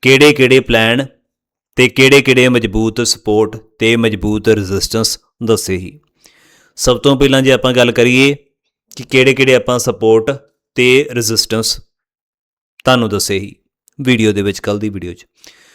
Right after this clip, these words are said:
ਸੋ, ਪੰਜੀ ਛੇ ਸੌ ਨੌ ਸਪੋਰਟ ਦੱਸਿਆ ਸੀ ਤੇ ਪੰਜੀ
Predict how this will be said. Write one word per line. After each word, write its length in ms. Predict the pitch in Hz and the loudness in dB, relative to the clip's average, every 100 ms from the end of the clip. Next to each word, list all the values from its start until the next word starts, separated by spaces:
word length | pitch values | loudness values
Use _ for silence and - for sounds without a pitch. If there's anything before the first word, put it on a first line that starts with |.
| _ _ - | _ _ -8
ਸੋ, 140 | - | -4
ਪੰਜੀ 380 | 143 139 143 160 | -2 0 0 0
ਛੇ 160 | 151 135 | 0 -2
ਸੌ 160 | 123 | -2
ਨੌ 340 | 123 117 123 127 - | -2 -2 -2 -6 -12
ਸਪੋਰਟ 440 | - 113 113 110 | -6 -4 0 0
ਦੱਸਿਆ 360 | 110 - 131 131 | 0 0 0 0
ਸੀ 180 | 135 131 _ _ _ _ _ _ _ _ _ | -4 -10 _ _ _ _ _ _ _ _ _
ਤੇ 100 | 139 | -4
ਪੰਜੀ 680 | 131 131 131 131 139 143 139 | 0 0 0 2 2 0 -4